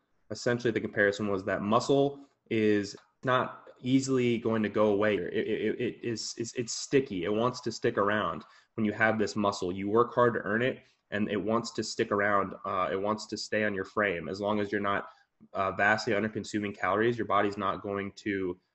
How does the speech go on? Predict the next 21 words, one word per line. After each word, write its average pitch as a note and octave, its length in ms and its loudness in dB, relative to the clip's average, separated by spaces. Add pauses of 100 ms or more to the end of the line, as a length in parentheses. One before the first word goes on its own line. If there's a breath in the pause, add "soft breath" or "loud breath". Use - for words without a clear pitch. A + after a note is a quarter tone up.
(320)
go A2 140 4
ahead G#2 180 0
and F#2+ 120 -4
try G#2 160 0
to G2 200 0
use G#2+ 240 0
its G2+ 200 -4
muscle G#2 260 0
for F#2+ 160 -6
fuel A2+ 300 0
most F2+ 200 -4
of - 40 -14
the F#2 140 -10
time. F2+ 280 -4
Usually G#2 360 -2
your F#2+ 120 -2
body's G2 320 0
going G2+ 200 -4
to G2+ 60 -6
try F#2+ 260 -2
to F#2 300 -6